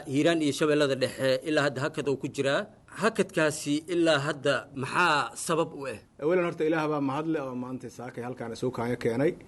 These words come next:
Speaker 2: Waxaan kaloon u mahad celinaynaa bahda V O A-da oo maaragtay maantay in uun aragtiyada la soo bandhigo suuro gelisay. Marka,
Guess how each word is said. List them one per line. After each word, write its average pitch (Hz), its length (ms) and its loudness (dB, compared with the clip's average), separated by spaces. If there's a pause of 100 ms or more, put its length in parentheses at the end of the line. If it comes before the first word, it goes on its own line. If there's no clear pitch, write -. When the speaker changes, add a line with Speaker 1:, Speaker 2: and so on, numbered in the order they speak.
(100)
Speaker 2:
Waxaan 160 220 8
kaloon 180 240 12
u 196 80 6
mahad 165 220 12
celinaynaa 143 680 8 (180)
bahda 139 360 4 (180)
V - 60 -12 (160)
O 123 100 6
A-da 131 360 2 (360)
oo 131 460 6
maaragtay 127 460 2
maantay 131 500 2
in 139 100 2
uun 127 240 -2
aragtiyada 120 540 4 (240)
la 123 80 -2
soo 120 220 0
bandhigo 139 440 6 (260)
suuro 135 300 4
gelisay. 131 420 4 (360)
Marka, 196 320 10